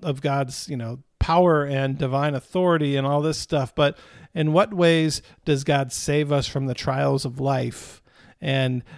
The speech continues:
and, and seeing the work of God lead us to being fearful of God and fearful, I don't think fearful in ways that, like,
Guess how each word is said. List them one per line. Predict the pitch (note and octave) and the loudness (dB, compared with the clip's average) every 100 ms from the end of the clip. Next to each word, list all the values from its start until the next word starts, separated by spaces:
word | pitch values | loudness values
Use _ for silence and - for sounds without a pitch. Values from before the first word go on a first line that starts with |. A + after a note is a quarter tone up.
| - | -6
and, | C3+ C3+ C#3 | -4 -2 -4
and | C3+ C3 - | -4 -4 -6
seeing | - - F3 F3 D#3+ | -6 -2 0 2 0
the | C#3 | 0
work | B2+ D3 - | 2 2 2
of | D3 | -2
God | C3+ B2+ B2 B2 C#3+ | 0 0 0 -4 -10
lead | D3 C#3 D#3 | -8 -4 -2
us | D#3 C3+ - | -2 -4 -8
to | - C#3 C3+ B2+ C3 _ _ _ _ | -6 -2 -2 -2 -8 _ _ _ _
being | D3+ C3+ C3 A#2+ | -2 -2 -2 -8
fearful | - - - F3 E3 - C#3 C3+ | -14 -12 -2 0 0 0 -2 -2
of | C3 C3+ | -4 -4
God | C3+ B2 A#2+ | -2 -2 -4
and | A#2+ B2+ B2+ | -6 -8 -14
fearful, | - - C#3+ - C#3 - - - _ | -12 -6 -4 -2 -2 -2 -12 -20 _
I | D3 | -2
don't | C#3 | -2
think | B2+ C3+ | -2 -4
fearful | - C#3+ D3 C3 | -2 -2 -2 -2
in | B2+ | 0
ways | B2+ C3 B2+ | 0 0 -2
that, | C3 | -6
like, | B2 A#2 - | -4 -6 -10